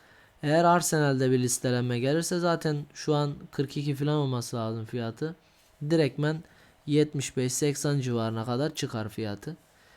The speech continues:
O yüzden ben Arsenal'i toplamaya devam ediyorum. Arsenal'de de ortalamamı kırk beşe indirdim. İşte söyleyeceklerim bu kadar.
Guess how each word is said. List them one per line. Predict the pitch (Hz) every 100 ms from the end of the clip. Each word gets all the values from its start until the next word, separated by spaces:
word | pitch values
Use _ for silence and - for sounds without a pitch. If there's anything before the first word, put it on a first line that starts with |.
| _ _
O | 170 175
yüzden | 143 139 143
ben | 151 151
Arsenal'i | - 147 143 156 147 143
toplamaya | 135 143 151 143 143 135
devam | 135 135 143
ediyorum. | 131 113 107 120 - _ _ _ _ _ _ _ _ _ -
Arsenal'de | 131 131 143 143 143 143
de | 135
ortalamamı | 131 123 139 135 135 131 123
kırk | 123 -
beşe | 127 127
indirdim. | 139 120 107 104 127 - _ _ _ _ _ _ _ _ _ _ _ _ _ -
İşte | - -
söyleyeceklerim | - 143 147 147 151 160 156 156
bu | 156
kadar. | 135 143 -